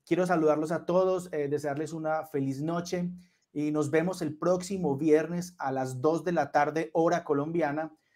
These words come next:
para la tercera conferencia a cargo de Simon Zagorski Thomas, eh, de Londres, él va a estar desde Londres, y, em, y posterior a la conferencia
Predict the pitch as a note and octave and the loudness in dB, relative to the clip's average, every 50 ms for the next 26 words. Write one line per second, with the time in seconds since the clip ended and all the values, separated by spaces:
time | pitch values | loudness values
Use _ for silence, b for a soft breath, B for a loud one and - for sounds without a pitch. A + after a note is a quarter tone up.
0 | _ _ _ _ - C#3+ C#3+ C#3+ C#3+ C#3 C3+ C3 - D3 C#3+ C#3 - G3 G3 G#3 | _ _ _ _ 4 4 6 6 4 4 2 2 0 -2 -2 0 2 2 4 4
1 | G#3 G3+ G3+ F#3+ F3+ F#3+ G3 F3+ F3 E3+ E3+ F3 - F#3 F3+ F3+ F3+ F3+ - - | 2 2 -2 -4 -2 0 0 0 0 -2 -4 -4 -4 -2 -2 -4 -4 -8 -8 -4
2 | - D3 C#3 C#3 D3 D#3+ D#3+ D3+ C#3 - - D#3+ D#3+ E3 E3+ F3 E3+ - D3 C#3 | -2 -2 -2 -2 -2 0 0 0 -2 -2 -2 -4 -4 -4 -4 -6 -6 -6 -4 0
3 | D3 D#3 D3+ D3+ - - E3+ F3+ - F3+ E3 D#3 D3 E3 F3+ F3+ F3+ - _ _ | 0 0 0 0 -4 -10 -12 -6 -4 -2 -2 -2 -2 -4 -6 -10 -12 -16 _ _
4 | _ _ _ _ _ _ _ - C#3 C3+ C3 B2+ B2+ B2+ B2 A#2+ A#2+ A#2+ A#2 - | _ _ _ _ _ _ _ -6 -4 -4 -4 -4 -4 -6 -8 -8 -10 -12 -14 -16
5 | _ _ B2+ B2 C#3+ D3 D3+ E3 D#3 D3 D3 D3+ E3 F#3 F3+ F3+ D3 C3+ B2+ C3 | _ _ -8 -4 0 2 2 2 2 0 -2 -2 -4 -4 -6 -6 -6 -6 -6 -6
6 | C#3+ C3+ - D#3 C#3+ C3+ C#3+ C3 C3+ D#3 D#3+ D#3+ C#3+ C#3 C#3+ D#3 E3+ - - b | -8 -6 -4 -6 -4 -4 -4 -6 -4 -4 -2 -2 -2 -4 -6 -8 -10 -12 -16 b
7 | b b b b b _ - G#3 G#3+ A3 A3+ A3+ A3+ - F#3+ E3+ D#3+ D#3+ D#3 D3+ | b b b b b _ -4 -2 0 0 0 -2 -4 -4 -2 0 0 2 2 2
8 | D#3 D3+ D3+ D3+ D3+ D3+ D3+ D3+ D3 D3 D3 D3 D3 D3+ - - _ - F#3+ F3 | 2 2 2 0 0 0 -2 -2 -4 -4 -4 -4 -6 -8 -10 -14 _ 0 2 2
9 | E3+ F3 - - - F#3+ F3+ F3 - - F3 D#3+ F3 G#3 G3 F3 F3 - E3 E3+ | 2 2 0 -4 -4 -2 -2 -2 0 0 0 4 6 6 6 6 4 2 0 0
10 | E3 - - F3+ F3+ F3+ F3+ F#3 F#3 F3+ F3 F3 F3 F3 - F3+ F3 F3+ F3+ - | -2 -4 -4 -4 -4 -4 -2 -2 -2 -2 -2 -2 -4 -4 -4 -4 -4 -4 -6 -10
11 | - | -16